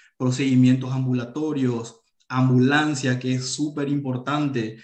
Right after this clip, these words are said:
y, eh, y acompañado de esos planes también, eh, van todo lo que es la parte de internaciones clínicas, internaciones quirúrgicas. O sea, por ciento diez mil realmente tienen una muy buena cobertura para que pueda, eh, este, comparar también, ¿no es cierto? O sea,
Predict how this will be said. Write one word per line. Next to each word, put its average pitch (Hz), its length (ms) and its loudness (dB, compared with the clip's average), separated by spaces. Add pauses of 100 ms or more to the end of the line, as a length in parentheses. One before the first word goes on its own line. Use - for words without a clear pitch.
(240)
y, 185 360 0
eh, 135 640 4 (220)
y 139 160 -4
acompañado 131 640 2
de 170 80 0
esos 160 280 -4
planes 156 300 -4
también, 180 580 -2 (260)
eh, 131 240 -2
van 147 280 -2
todo 156 180 0
lo 170 100 -2
que 151 60 -2
es 147 60 -4
la 160 140 -8
parte 156 480 -2
de 131 720 2
internaciones 135 640 -4
clínicas, 143 560 -2
internaciones 127 540 0
quirúrgicas. 117 520 -6
O - 40 -12
sea, - 320 -8 (540)
por 123 120 -8
ciento 135 240 -4
diez 165 160 0
mil 170 160 0
realmente 170 420 0
tienen 151 320 -2
una 160 180 -2
muy 165 360 -2
buena 165 320 -2
cobertura 175 840 -4 (180)
para 143 220 0
que 143 120 -4
pueda, 135 560 0
eh, 123 680 0
este, 131 180 -10
comparar 135 420 0
también, 139 400 0
¿no 127 80 0
es 123 80 -2
cierto? 139 280 -6
O 123 40 -4
sea, 120 280 -4